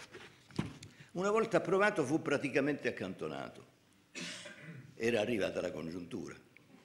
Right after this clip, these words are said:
Non diventò mai ciò che avrebbe voluto essere, una guida dell'azione di governo. Difetto di impostazione o difetto di strumenti?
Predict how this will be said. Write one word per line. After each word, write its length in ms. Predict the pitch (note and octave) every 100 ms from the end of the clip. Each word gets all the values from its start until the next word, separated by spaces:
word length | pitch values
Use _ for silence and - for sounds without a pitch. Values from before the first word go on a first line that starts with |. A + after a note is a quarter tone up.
| - - - - - - - -
Non 220 | - D#3+ G3
diventò 420 | G#3+ G#3 G3+ G3
mai 400 | G3+ G#3 D#3+ B2
ciò 220 | - D#3
che 120 | -
avrebbe 420 | C#3 C3+ B2 A#2 B2
voluto 800 | B2 G2 B2+ C#3 D#3 A#2+ A#2 G2+
essere, 540 | F#2 - - F#2+ E2
una 260 | F#2+ A#2 B2+
guida 640 | D3 F#3+ E3 D3 - - -
dell'azione 580 | C3 B2+ A#2+ C#3+ C3+
di 100 | A#2
governo. 560 | A2 G#2 E2+ D2+ C#2+ C#2 - - - - -
Difetto 480 | B2+ B2+ D#3 D#3+ C#3+
di 80 | C#3
impostazione 920 | C3 C3+ - D#3 - G3+ D3+ G#2 F2+ - - - - _
o 160 | - D#3
difetto 420 | C#3 C#3 - B2
di 100 | A2
strumenti? 920 | - A2 G#2 D3 D3 - A#2+ -